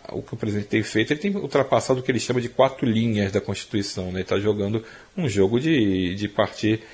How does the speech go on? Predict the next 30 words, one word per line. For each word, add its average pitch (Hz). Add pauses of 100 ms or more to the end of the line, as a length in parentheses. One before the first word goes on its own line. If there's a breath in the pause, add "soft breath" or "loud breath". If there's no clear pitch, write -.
(220 loud breath)
com, 107
pra 98
ameaças 98
às 90
eleições 92
de 92
dois 95
mil 92
e 92
vinte 101
e 160
dois, 120 (280 loud breath)
ter 104
atacado 101
os 95
outros 95
poderes. 120
Então, 185
tem, 226
é, 135
essa, 117 (200)
esse 110
gesto 120
ontem 113
do 101
presidente 104
do 110
Senado, 104
Rodrigo 110
Pacheco, 110